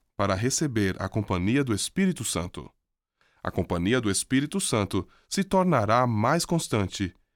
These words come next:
e sua capacidade de reconhecer a verdade e prestar testemunho dela aumentará.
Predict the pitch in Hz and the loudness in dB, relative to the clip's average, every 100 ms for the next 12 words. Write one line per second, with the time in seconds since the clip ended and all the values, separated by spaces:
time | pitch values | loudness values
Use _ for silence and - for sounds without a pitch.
0 | _ - 98 - 147 131 110 104 - 87 | _ -6 -4 0 0 0 -2 -4 -4 -2
1 | 107 123 107 107 151 202 214 196 - - | 0 0 -2 -4 -2 -2 0 0 0 0
2 | 101 90 92 127 147 123 92 90 87 - | 0 0 -4 -4 -2 0 0 0 -4 -6
3 | _ _ - 95 85 117 120 123 135 - | _ _ -4 -2 0 2 0 0 -4 -2
4 | 104 117 160 123 101 95 92 - _ _ | 0 0 0 0 0 0 -2 -8 _ _
5 | - 165 196 139 98 80 | 0 2 2 0 -2 -4